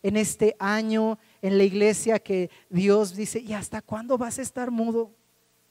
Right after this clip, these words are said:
Pero Dios nos está dando el habla y Dios nos dice, "Y nunca más vas a regresar a eso.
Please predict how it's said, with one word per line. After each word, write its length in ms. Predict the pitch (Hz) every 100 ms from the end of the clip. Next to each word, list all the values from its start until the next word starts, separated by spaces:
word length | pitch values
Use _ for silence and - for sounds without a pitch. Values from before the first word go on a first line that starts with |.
| _ _ _ -
Pero 220 | 180 180
Dios 360 | 175 190 220 220
nos 200 | 240 -
está 320 | 202 - 196
dando 420 | 196 196 190 185
el 220 | 185 160 -
habla 500 | 160 175 190 226 277 _ _ _ _ _
y 140 | 160
Dios 260 | 156 180 180
nos 160 | 185 170
dice, 420 | 196 - 196 180 _ _ _
"Y 140 | 175
nunca 320 | 180 190 196
más 280 | 180 175 151
vas 240 | 156 143 165
a 60 |
regresar 480 | 147 135 131 - 131
a 60 | 135
eso. 220 | 135